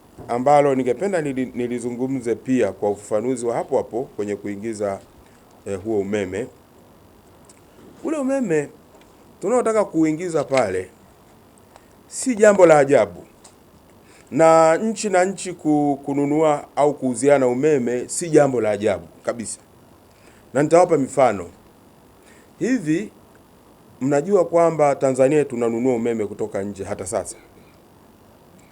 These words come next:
Tunanunua umeme kutoka nchi tatu tofauti mpaka hivi ninavyozungumza. Kule Rukwa,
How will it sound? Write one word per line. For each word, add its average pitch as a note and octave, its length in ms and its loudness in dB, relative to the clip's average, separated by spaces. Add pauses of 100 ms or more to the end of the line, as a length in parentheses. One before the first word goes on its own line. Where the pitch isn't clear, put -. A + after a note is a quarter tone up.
(240)
Tunanunua A2+ 280 -2
umeme C#3+ 220 0
kutoka C3+ 300 -4
nchi C3 180 -6
tatu A#2 320 -6 (280)
tofauti G#2 500 -6 (840)
mpaka B2 220 0
hivi A2+ 160 0
ninavyozungumza. F2+ 760 -6 (1400)
Kule G#3+ 260 4
Rukwa, G3+ 440 2